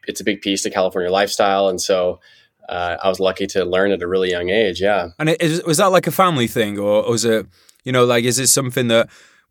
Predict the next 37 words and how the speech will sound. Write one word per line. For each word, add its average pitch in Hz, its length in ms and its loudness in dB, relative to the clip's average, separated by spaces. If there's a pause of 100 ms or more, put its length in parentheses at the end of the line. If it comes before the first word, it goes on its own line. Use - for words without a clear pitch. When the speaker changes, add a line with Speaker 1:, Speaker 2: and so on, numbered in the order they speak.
(140)
Speaker 2:
ki-, 147 180 4
um, 117 280 0
parents 123 380 2
kind 117 240 -2
of, 107 100 -2
like, 110 480 0
uh, 101 260 -2
encourage 120 380 0
their 117 140 2
kids 120 300 -2
to 117 80 -2
do? 117 320 2
Or? 104 160 -4
Speaker 1:
You 117 340 0
know, 123 280 4
it's 117 360 0
actually 131 460 2
not. 110 380 2
Like, 98 160 0
my 98 160 4
dad 101 360 2
is 110 100 0
from 110 180 2
L 95 200 4
A. 95 180 4
He's 98 220 -6
never 107 220 4
surfed 104 300 0
in 101 60 2
his 90 120 0
life. 90 280 0
He 101 80 -6
was 90 120 -6
afraid 101 260 2
of 98 60 0
the 92 160 2
ocean. 92 460 -2